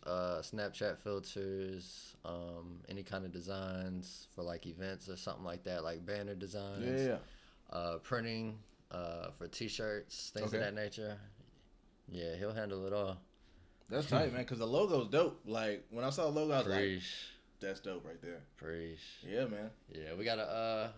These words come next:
Speaker 1: a couple underground logos getting ready to surface.
Speaker 2: Oh, yeah?
Speaker 1: Like, uh, on the social media, you seen the eyes?
Speaker 2: Yep.
Speaker 1: Yep, that's one of
Speaker 2: Okay, yeah, yeah, yeah.
Speaker 1: Yeah, we got a few underground ones coming up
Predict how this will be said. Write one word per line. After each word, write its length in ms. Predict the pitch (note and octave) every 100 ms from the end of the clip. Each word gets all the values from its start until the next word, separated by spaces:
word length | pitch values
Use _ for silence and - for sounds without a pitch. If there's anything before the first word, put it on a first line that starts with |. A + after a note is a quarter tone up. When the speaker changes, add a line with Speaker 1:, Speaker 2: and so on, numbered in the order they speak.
| A#2
Speaker 1:
a 60 |
couple 460 | - A#2+ A#2+ A#2 G#2+
underground 640 | A2 G#2+ A#2 B2 B2 A#2 A#2 A2+
logos 880 | A2 G#2+ G#2+ G#2+ A2 A2+ - - - - -
getting 220 | A2 G#2+ G2+
ready 160 | G#2
to 100 | G2
surface. 640 | - G#2+ G2+ G2+ G2+ - -
Speaker 2:
Oh, 120 | G#2
yeah? 260 | B2 C#3 C3+
Speaker 1:
Like, 320 | G#2+ G#2+ F#2+
uh, 340 | G#2 G2+ G2+ G2+
on 100 | G#2
the 60 |
social 320 | F#2+ A2+ - A2
media, 220 | A2 G2+
you 120 | G#2
seen 200 | G2 G2+
the 100 | F2
eyes? 520 | G#2 A#2+ A#2+ A#2+ B2
Speaker 2:
Yep. 240 | A#2 D3+ - - - -
Speaker 1:
Yep, 340 | F2+ F#2+ F2+ -
that's 220 | F#2 F#2
one 140 | F#2+
of 180 | F2+ F2+ F#2 - -
Speaker 2:
Okay, 360 | F#3 A3+ B3 A3+
yeah, 240 | B3+ B3+ B3 -
yeah, 40 |
yeah. 40 | F2+
Speaker 1:
Yeah, 40 | E2
we 100 | G2+
got 120 | G2
a 40 | F#2+
few 260 | - G2
underground 500 | F#2+ F#2+ G2+ G2+ G2+
ones 300 | G2 G2 -
coming 320 | - G2+ G2
up 180 | G2 F#2+